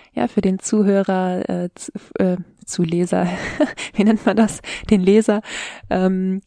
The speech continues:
also manchmal war ich einfach gar nicht sicher. Und dann habe ich gemerkt, dass ich selbst nicht richtig klar bin, ja, dass ich selbst so ein bisschen ins Schwimmen komme, wenn ich erzähle, warum das eigentlich wichtig ist, was ich erzähle. Und, ähm, dieses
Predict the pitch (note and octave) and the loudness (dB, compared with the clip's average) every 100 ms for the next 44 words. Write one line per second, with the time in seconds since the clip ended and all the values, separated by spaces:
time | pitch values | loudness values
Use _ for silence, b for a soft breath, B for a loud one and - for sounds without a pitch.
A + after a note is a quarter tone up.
0 | - G3 G3 A3 G#3 G3 G#3+ G#3+ G#3+ G#3+ | 0 2 2 2 2 4 4 2 0 -4
1 | G3 G3+ G#3 F3+ C4+ - F3 E3+ F#3+ F#3 | -2 0 0 0 -2 0 0 2 2 0
2 | F#3+ G3 F#3+ G3 G3+ - - - - - | 0 0 0 0 -4 -6 -4 0 0 0
3 | G3+ - F#3+ - F#3 - F3+ F#3 F#3+ F#3+ | -4 -4 -6 -8 -8 -6 -4 -2 -2 -2
4 | G3 G3 G3+ G3 - A3+ - B3 G3+ - | -4 -2 -2 -2 0 -2 -2 -2 -2 -2
5 | F#3+ F3+ - - G3 G#3+ G3+ F#3 F3+ F3+ | -2 -2 -2 2 2 2 -2 -4 -4 -4
6 | F3+ G3 - - F#3+ F#3 B B B B | -6 -8 -6 -2 0 -2 B B B B
7 | B F3 F#3+ G3 - - F3+ F3 E3+ A3 | B 0 2 2 -2 -2 -2 -2 -2 -2
8 | - G#3 - - - F3 F3 F#3+ - - | -2 -4 -4 -4 -6 -6 -6 -8 -12 -10
9 | - - A3+ B B B B B _ F3+ | -8 -10 -12 B B B B B _ -4
10 | F3 F3 C4 F#3+ F3 F3 F3+ F#3 _ _ | -4 -6 -4 -2 -2 -4 -6 -8 _ _
11 | _ _ _ _ _ - G3+ G3 G3+ - | _ _ _ _ _ -4 -2 2 0 -2